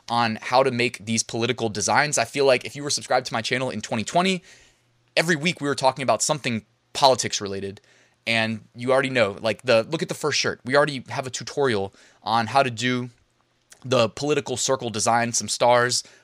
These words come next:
blue, red, text in the middle. I mean, that person probably is subscribed to the channel, so well done. And, uh, here you go from Flying Research. This is the, um,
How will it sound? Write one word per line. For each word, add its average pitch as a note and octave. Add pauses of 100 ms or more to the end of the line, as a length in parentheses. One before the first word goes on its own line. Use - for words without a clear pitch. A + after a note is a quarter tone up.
blue, C3
red, A#2+ (160)
text -
in C3
the A2+
middle. A2+
I G2
mean, A2
that C3
person C3+
probably B2
is B2
subscribed A#2+
to -
the G2+
channel, D#3+
so A#2+ (260)
well A2
done. E3 (1400)
And, C3
uh, B2+
here C3
you D3
go D#3
from C3+
Flying A#2+
Research. D3+
This A#2
is A2+
the, A2+
um, G2+